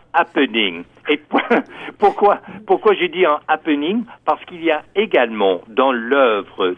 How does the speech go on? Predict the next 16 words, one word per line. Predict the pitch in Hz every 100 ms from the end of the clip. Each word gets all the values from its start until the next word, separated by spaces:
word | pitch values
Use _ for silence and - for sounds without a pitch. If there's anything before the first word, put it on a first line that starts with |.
| 107
de | 127
Clotilde | - 160 - - 139 101 90 -
et | 143
Noël | 131 131 156 143 131 120 - -
Pasquier | 135 - 127 101 - - _ _
une | 175 185 208
ouverture | 262 269 240 190 185 - _ 180 165 135
d'esprit, | 120 117 - - 107 95 -
et | 185 - _ -
particulièrement | 226 - _ - 214 - 180 143 139 127 120 170 - - -
vers | 131 127
l'Amérique | 123 165 220 202 170 170 175 139 120
du | 127
Nord. | 117 101 92
Je | 143
dirais | 160 214 180 170